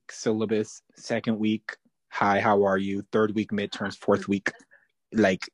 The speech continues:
you're basically taking finals by the fourth week, and, <laughs> like, it's, it's just a different, uh, stress level. Like, it's not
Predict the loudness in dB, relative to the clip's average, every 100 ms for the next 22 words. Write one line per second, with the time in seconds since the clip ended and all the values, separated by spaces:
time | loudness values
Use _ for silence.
0 | _ -12 2 4 4 0 0 -2 -2 -4
1 | -4 -2 -2 -4 -4 -4 -4 -2 -2 -2
2 | -6 -4 -4 -4 -2 0 0 2 -2 -2
3 | -6 -6 -8 _ _ _ -20 -16 -2 0
4 | 0 -2 0 -2 0 -2 -2 -6 -8 -12
5 | -12 -2 -2 -2 -4 -4 -4 -6 -6 -2
6 | -2 2 2 2